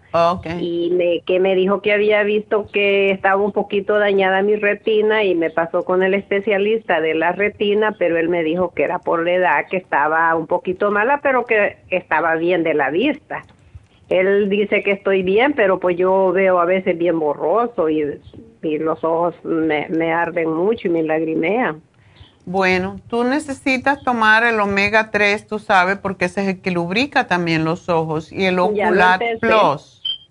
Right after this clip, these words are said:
Speaker 2: Ya, ya lo empecé, doctora, el, la omega tres, ayer, y el Ocular ya me estoy termin-, ya comencé otro, otro bote.
Speaker 1: ¿Cuántos te tomas?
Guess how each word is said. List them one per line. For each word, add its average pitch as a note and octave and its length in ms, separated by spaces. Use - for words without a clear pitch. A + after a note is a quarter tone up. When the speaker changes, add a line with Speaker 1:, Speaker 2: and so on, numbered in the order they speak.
Speaker 2:
Ya, G3 460
ya G#3 160
lo A#3 120
empecé, B3 460
doctora, B3 800
el, F3+ 260
la F#3 120
omega F#3+ 340
tres, A3 260
ayer, G3+ 520
y C#4+ 80
el A#3 140
Ocular G#3 440
ya A#3 140
me B3 60
estoy A#3+ 220
termin-, A#3 480
ya A3 340
comencé A#3 480
otro, G#3+ 560
otro G#3 340
bote. G3+ 400
Speaker 1:
¿Cuántos A#3+ 480
te D4 100
tomas? D#3 640